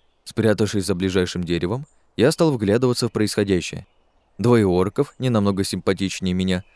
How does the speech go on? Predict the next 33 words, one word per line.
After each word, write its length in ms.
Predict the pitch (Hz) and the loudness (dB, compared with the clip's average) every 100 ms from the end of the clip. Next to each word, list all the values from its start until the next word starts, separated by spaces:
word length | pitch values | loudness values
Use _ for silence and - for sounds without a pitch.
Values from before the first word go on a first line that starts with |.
| _ _ _ | _ _ _
волокли 420 | 107 151 135 123 | 0 2 2 0
серокожую 680 | 139 127 120 - 104 107 95 | 2 2 2 2 0 0 -2
девушку 480 | 87 82 92 - - _ | -2 -2 -4 -10 -14 _
с 120 | 110 98 | -10 -4
длиннющими 560 | 104 95 90 - 95 | 0 0 0 -2 -4
ушами. 480 | 98 - 92 78 - _ _ _ _ _ _ _ | -4 -2 -4 -4 -12 _ _ _ _ _ _ _
Мёртвую, 480 | 190 131 127 85 80 | 2 2 2 -2 -4
либо 220 | 85 90 | -2 -2
без 180 | 95 104 | -2 -2
сознания. 540 | 120 110 98 76 - - _ _ - | -2 -2 -4 -6 -10 -18 _ _ -4
Выгрузка 460 | 101 117 120 - | 0 2 0 0
из 140 | 120 98 | -4 -2
геймерской 460 | 107 104 104 104 | -2 0 -2 -2
башки 360 | 87 85 - 110 | 0 -2 -2 -2
дала 240 | 107 110 | 0 0
понять, 420 | - 107 85 78 - - | 0 -2 -4 -6 -14 -18
что 280 | - 104 76 | -2 0 2
это 360 | 92 120 80 | 0 0 -4
тёмная 380 | 76 90 92 92 | -2 -2 0 -2
эльфийка. 500 | 92 117 95 - - _ _ _ _ _ _ _ | -2 -4 -6 -6 -14 _ _ _ _ _ _ _
Так 200 | 98 - | -8 -2
вот, 140 | 117 | 0
значит, 280 | 131 139 - | 2 -2 -2
кого 280 | - 127 123 | -2 0 2
орки 240 | 110 - | 0 0
осаждают. 640 | 87 95 101 95 78 - - _ _ _ _ _ | -2 0 -2 -2 -4 -6 -16 _ _ _ _ _
Изо 200 | 90 95 | 0 2
рта 200 | 113 156 | 4 4
воительницы 560 | 135 123 143 143 143 139 | 4 4 4 2 0 0
текла 320 | 123 104 113 | -2 0 0
струйка 400 | 120 107 107 113 | 2 0 0 0
розовой 340 | 104 98 98 95 | 0 0 0 -2
слюны. 380 | 101 98 78 | -4 -4 -6